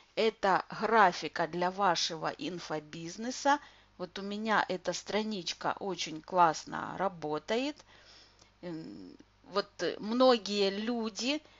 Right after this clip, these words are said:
которые занимаются бизнесом, они просто на вот этих всех картинках, на этих всех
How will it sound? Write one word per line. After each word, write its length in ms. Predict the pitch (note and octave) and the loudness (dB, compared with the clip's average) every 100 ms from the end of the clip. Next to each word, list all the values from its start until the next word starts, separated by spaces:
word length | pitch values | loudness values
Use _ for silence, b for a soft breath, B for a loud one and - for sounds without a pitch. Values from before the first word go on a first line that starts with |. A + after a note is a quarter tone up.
| b | b
которые 540 | - G3 - G#3+ F#3+ F3+ | -2 0 2 4 4 2
занимаются 840 | F#3+ G#3 G#3+ A3 G#3+ F3+ - F#3 | 0 -4 0 2 4 2 -2 -10
бизнесом, 800 | F3 B3 D4 B3+ A#3+ - G#3+ F#3 | -4 0 0 0 -2 2 2 4
они 380 | F3 G3 B3 B3+ | 0 2 0 0
просто 560 | G#3+ G3 G#3+ G#3+ - | 4 4 4 0 0
на 180 | F#3+ F3+ | 0 -2
вот 240 | F3 F3+ G#3 | -4 -2 -2
этих 320 | G#3+ G#3 - | -2 -8 -8
всех 320 | - G#3 - - | -4 -4 -4 0
картинках, 1040 | G#3+ A3+ _ - A#3+ A#3+ A#3 A#3 A3 - | 0 0 _ -6 -4 -4 -2 0 0 0
на 500 | G#3 G#3+ G#3 G3+ - - | -2 0 4 4 2 0
этих 420 | G#3 G#3+ G#3 G3 | 0 0 -6 -8
всех 420 | - G#3+ G#3 | -6 -2 -2